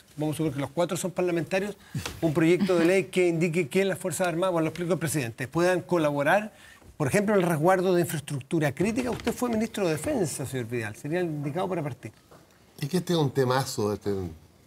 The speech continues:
Speaker 2: el tema de los derechos humanos, la, la violencia, es un tema en sí mismo.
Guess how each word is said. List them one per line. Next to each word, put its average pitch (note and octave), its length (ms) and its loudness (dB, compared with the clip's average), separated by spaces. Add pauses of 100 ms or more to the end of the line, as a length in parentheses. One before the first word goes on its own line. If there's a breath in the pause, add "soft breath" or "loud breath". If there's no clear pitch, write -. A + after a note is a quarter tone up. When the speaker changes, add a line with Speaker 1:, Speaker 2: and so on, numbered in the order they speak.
(360 soft breath)
Speaker 2:
el G2 140 -6
tema A#2 240 0
de A2 60 0
los G#2+ 120 -2
derechos G#2 300 -4
humanos, G2 880 -2
la, G2 260 -8
la G2 140 -6
violencia, G2 800 -2
es G2+ 80 -2
un A#2 140 0
tema A#2+ 220 0
en A2 40 -2
sí - 140 -8
mismo. F#2+ 360 -6